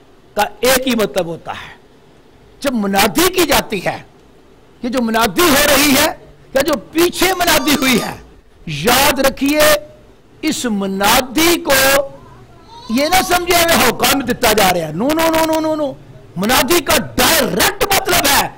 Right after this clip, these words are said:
خدا اپنے لوگوں سے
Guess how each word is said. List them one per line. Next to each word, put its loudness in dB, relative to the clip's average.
خدا 0
اپنے 0
لوگوں 2
سے 2